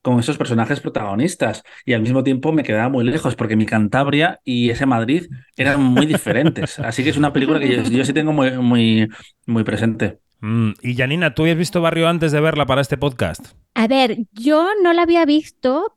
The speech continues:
Speaker 3: pero, eh, tengo que contar una anécdota, y es que Ferlan-, Fernando León de Aranoa estuvo aquí en Bremen con Luis Tosar a presentar la película Los lunes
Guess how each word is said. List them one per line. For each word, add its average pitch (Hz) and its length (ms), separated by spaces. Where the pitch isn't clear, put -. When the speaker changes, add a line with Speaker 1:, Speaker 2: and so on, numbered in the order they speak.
Speaker 3:
pero, 302 580
eh, 247 320
tengo 262 180
que 339 120
contar 247 340
una 285 200
anécdota, 226 880
y 240 120
es 240 120
que 320 240
Ferlan-, 247 500
Fernando 233 400
León 254 220
de 262 60
Aranoa 226 420
estuvo 240 500
aquí 247 460
en 254 200
Bremen 226 300
con 226 220
Luis 214 180
Tosar 214 480
a - 80
presentar 196 460
la 233 80
película 233 600
Los 226 200
lunes 233 260